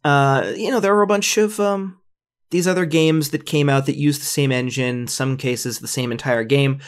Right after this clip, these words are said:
just reskinned it, right? There were those Noah's Ark ones, there was these, there was a bunch of different ones, you know, d-, it was a good opportunity, it was fine. Id was a small company, they were easy to partner with, it was great. Chex Quest,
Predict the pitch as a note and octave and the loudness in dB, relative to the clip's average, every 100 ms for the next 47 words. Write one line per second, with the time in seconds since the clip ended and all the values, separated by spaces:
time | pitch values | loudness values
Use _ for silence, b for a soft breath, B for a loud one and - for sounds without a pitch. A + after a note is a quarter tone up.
0 | B - D#3 C#3 C#3+ C#3+ - C3+ G#2+ F#2+ | B -4 -4 0 2 2 0 -2 -2 -4
1 | - C3 A#2+ A#2+ A#2+ A#2 A2 G#2 - B | -4 -4 -2 -2 0 0 0 -2 -12 B
2 | B B B B2+ B2+ B2 A#2+ A#2+ A#2+ A#2 | B B B -4 0 2 2 2 2 2
3 | - A#2 A#2+ A#2+ A#2 A2+ A2+ A#2 A2+ A2+ | -2 -4 -2 -2 -2 -6 -6 -4 -2 -2
4 | A#2 A#2 C3+ E3+ G#3 A#3+ F3 D#3 C#3+ C#3 | -4 -4 -2 0 0 -2 -4 -2 -2 0
5 | D3 D3+ D3 - - _ _ F#4 F3+ A#2+ | 0 -2 -4 -8 -10 _ _ -2 0 -2
6 | C#3+ D3 - - _ _ _ _ D3+ F3 | -4 -6 -10 -12 _ _ _ _ -4 -2
7 | F3+ F#3 F3+ E3+ E3+ D#3 D#3+ - - - | -2 -2 -2 -2 -2 0 0 0 -6 -2
8 | C#3 C#3 C3+ C#3 C#3+ C#3 C3+ B2+ - B2+ | 0 0 -2 2 2 2 -2 -4 -4 -2
9 | A#2+ B2 A2+ A#2 A#2 A#2 A#2+ B2 A2 G#2+ | -2 -4 -8 -8 -4 -2 -2 -4 -4 -4
10 | G#2 F#2+ G#2+ G#2+ G#2+ A#2+ B2 - F#3 - | -4 -4 -4 -6 -6 -8 -6 -4 -4 -4
11 | - - F#3 A3 A3 - - - - - | -2 0 2 2 0 -4 -6 -10 -14 -4
12 | A2 F#2 C3+ - - - | -2 -2 -4 -8 -10 -14